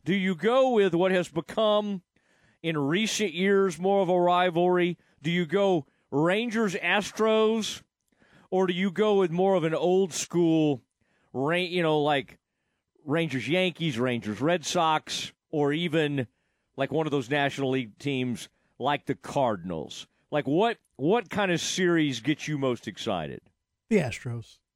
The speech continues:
Speaker 2: just because you have to be around their <laughs> fans in Texas a lot, and they're
Speaker 1: Mm-hmm.
Speaker 2: coming off winning another World Series and, you know, coming off the whole cheating thing a couple of years ago. They're pretty easy to root against if you're a Rangers fan.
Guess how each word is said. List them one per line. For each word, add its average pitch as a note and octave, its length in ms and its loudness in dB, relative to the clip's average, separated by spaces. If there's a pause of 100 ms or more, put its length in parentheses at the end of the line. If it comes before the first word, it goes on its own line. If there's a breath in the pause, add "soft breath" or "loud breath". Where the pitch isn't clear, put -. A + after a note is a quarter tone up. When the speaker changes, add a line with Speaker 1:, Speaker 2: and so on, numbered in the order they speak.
(280)
Speaker 2:
just - 180 -4
because D#3 560 0 (800)
you D3 80 0
have C#3 280 0
to D#3 100 -2
be C#3+ 160 2
around C3+ 420 2
their C#3 140 2
<laughs> - 0 -
fans C3+ 600 -2
in D3 140 0
Texas D3 520 -2
a E3 60 0
lot, D3+ 380 2 (680)
and G3 180 0
they're F#3+ 80 4
Speaker 1:
Mm-hmm. F#3 60 -4
Speaker 2:
coming E3+ 220 4
off D#3+ 260 2
winning D3+ 240 2
another D3 280 2
World D3 240 4
Series B2+ 500 0
and, C3 220 -2 (200)
you B2+ 60 -10
know, G#2+ 200 -10 (440)
coming C3 240 0
off C3 180 0
the B2+ 100 -4
whole C3 160 0
cheating B2 400 -2
thing A#2+ 240 -6
a A2+ 40 -10
couple B2+ 280 -8
of A#2 60 -6
years A#2 220 -2
ago. A2+ 300 -6 (420)
They're G3+ 100 -10
pretty F#3+ 180 2
easy D3 220 4
to C3 60 2
root B2+ 140 2
against A#2+ 340 -2
if A#2 120 -16
you're A#2 100 -8
a A2+ 40 -8
Rangers A2 340 -8
fan. A2+ 200 -12